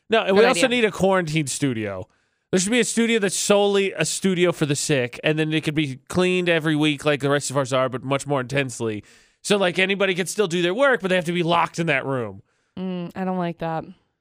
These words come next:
Speaker 1: You know, there's a studio way back there that's not being used. That should be the quarantine studio from now on.
Speaker 2: No, they use that.
Speaker 1: Okay, w-, one group of people uses it once a week.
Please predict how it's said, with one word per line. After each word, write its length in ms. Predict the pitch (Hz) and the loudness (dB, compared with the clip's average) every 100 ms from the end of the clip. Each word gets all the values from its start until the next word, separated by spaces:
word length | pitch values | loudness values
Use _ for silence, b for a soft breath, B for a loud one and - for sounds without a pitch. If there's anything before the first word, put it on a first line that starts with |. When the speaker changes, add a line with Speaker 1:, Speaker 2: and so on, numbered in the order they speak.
| _ _ - | _ _ 0
Speaker 1:
You 80 | 180 | 2
know, 120 | 196 | 2
there's 180 | 185 165 | 2 0
a 40 | |
studio 460 | 156 220 220 196 165 | 0 0 2 4 2
way 600 | 156 202 220 220 226 226 | 2 4 4 6 6 4
back 320 | 214 220 214 | 4 4 2
there 320 | - 214 214 | 2 4 4
that's 200 | 180 160 | 2 2
not 220 | 196 185 175 | 2 2 2
being 240 | 175 160 | 0 2
used. 280 | 165 151 135 | 0 0 2
That 140 | 151 - | 0 0
should 140 | 156 | -2
be 60 | 151 | -2
the 60 | 143 | -2
quarantine 480 | 151 147 131 131 | -2 -2 -2 -8
studio 320 | 117 135 120 113 | -10 -8 -8 -8
from 140 | 120 | -10
now 200 | 117 110 | -10 -10
on. 260 | 101 92 98 _ _ _ _ - | -10 -14 -18 _ _ _ _ -2
Speaker 2:
No, 140 | 277 | 0
they 100 | 277 | 0
use 260 | 269 262 220 | -2 -4 0
that. 260 | 151 - _ _ _ _ _ _ _ - | 0 0 _ _ _ _ _ _ _ -2
Speaker 1:
Okay, 200 | 160 165 | 0 -2
w-, 260 | 131 - | -2 -8
one 280 | 143 185 208 | -2 0 0
group 180 | 170 175 | 0 -2
of 120 | 175 | 0
people 240 | 185 151 165 | -2 0 0
uses 300 | 151 156 143 | 0 -2 0
it 160 | 147 | 0
once 260 | 123 147 131 | 0 -2 0
a 60 | 143 | -2
week. 400 | 127 110 95 | -2 -4 -8